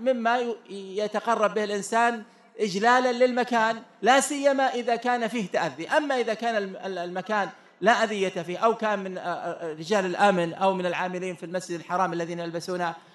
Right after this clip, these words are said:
ألبسة خاصة، فهذا، يعني، لا بأس به، وه-، وهو مما تدعو إليه الحاجة. أسأل الله العظيم رب العرش الكريم أن يرزقنا وإياكم تعظيم شعائره،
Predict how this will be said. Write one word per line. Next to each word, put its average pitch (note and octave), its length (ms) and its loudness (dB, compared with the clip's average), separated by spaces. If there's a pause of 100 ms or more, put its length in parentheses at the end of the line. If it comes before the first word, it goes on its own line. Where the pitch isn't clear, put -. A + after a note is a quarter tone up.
(120)
ألبسة F3+ 520 0
خاصة، F#3 480 -2 (360)
فهذا، A3 680 0
يعني، F#3 340 -6
لا G#3 100 2
بأس F3 260 -2
به، E3 320 -4
وه-، E3 340 -4
وهو E3 200 -4
مما D#3+ 180 -6
تدعو D#3 320 -6
إليه D#3 480 -4 (460)
الحاجة. E3 440 2
أسأل E3+ 280 -2
الله D3+ 300 -4
العظيم D#3 440 -6
رب E3+ 200 -6
العرش E3+ 300 -6
الكريم G3 340 -4
أن F#3 80 -2
يرزقنا F3 560 -4
وإياكم F#3+ 600 -2
تعظيم F#3+ 480 -2
شعائره، D3+ 600 -2